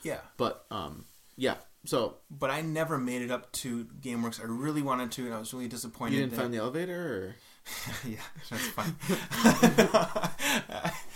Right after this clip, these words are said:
Speaker 1: I, we didn't have enough time because we spent all of our time waiting in line, uh, for the roller coaster rides and stuff like that at Nickelodeon Universe.
Speaker 2: You
Speaker 1: Which
Speaker 2: shouldn't have gone for the kids. You should have gone for yourself.
Speaker 1: That's, that's exactly how I felt about the scenario as I was waiting in line. So it's like,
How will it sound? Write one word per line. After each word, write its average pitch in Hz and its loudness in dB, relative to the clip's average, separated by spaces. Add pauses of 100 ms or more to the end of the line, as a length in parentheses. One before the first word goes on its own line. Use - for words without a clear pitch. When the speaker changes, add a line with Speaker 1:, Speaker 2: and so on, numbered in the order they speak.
(320)
Speaker 1:
I, 156 6
we 180 6
didn't 196 0
have 180 6
enough 170 0
time 175 2
because 156 -2
we 185 -2
spent 175 -2 (100)
all 175 0
of 165 0
our 147 2
time 139 -2
waiting 139 0
in 120 -2
line, 120 0 (400)
uh, 117 0
for 135 -6
the 120 -4
roller 123 -2
coaster 120 -6
rides 117 0
and 117 -2
stuff - -4
like 113 -8
that 117 -6
at 107 -6
Nickelodeon 110 -6
Universe. 98 -10 (160)
Speaker 2:
You 269 -2
Speaker 1:
Which - 0
Speaker 2:
shouldn't 185 -2
have 160 -4
gone 139 2
for 131 -4
the 113 -4
kids. 120 -2
You 107 -10
should - -8
have 131 -4
gone 107 -6
for - -10
yourself. 95 -8
Speaker 1:
That's, 170 -2
that's 156 4
exactly 190 10
how 143 2
I 135 4
felt 131 0
about 120 -4
the 117 -12
scenario 120 -2
as 120 0
I 120 -4
was 117 -4
waiting 120 -2
in 117 -4
line. 117 -2
So 113 -10
it's 113 -8
like, 113 -6